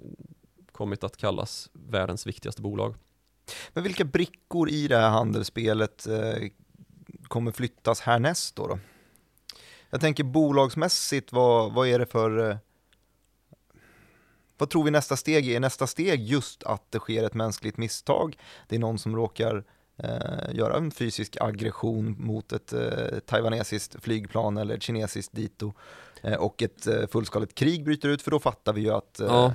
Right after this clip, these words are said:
Speaker 2: att börserna kommer kollapsa. Men är det
Speaker 1: Det
Speaker 2: liksom
Speaker 1: blir kämpigt.
Speaker 2: Ja, det blir väldigt kämpigt. Men är det någon, något direkt hot i handelskriget,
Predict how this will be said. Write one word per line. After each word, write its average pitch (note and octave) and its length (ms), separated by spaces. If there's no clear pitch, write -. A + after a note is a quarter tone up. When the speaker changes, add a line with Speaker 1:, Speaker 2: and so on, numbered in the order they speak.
Speaker 2:
att G2 120
börserna G#2+ 380
kommer A2 180
kollapsa. - 480
Men C#3 300
är C#3+ 180
det C#3+ 220
Speaker 1:
Det C3+ 60
Speaker 2:
liksom C3 300
Speaker 1:
blir A#2 80
kämpigt. - 420
Speaker 2:
Ja, C3 340
det - 60
blir C#3+ 140
väldigt C3 300
kämpigt. - 320
Men C#3+ 200
är D3+ 120
det C#3+ 340
någon, C#3 460
något C3+ 360
direkt D#3+ 380
hot C3 380
i B2 140
handelskriget, C3 1120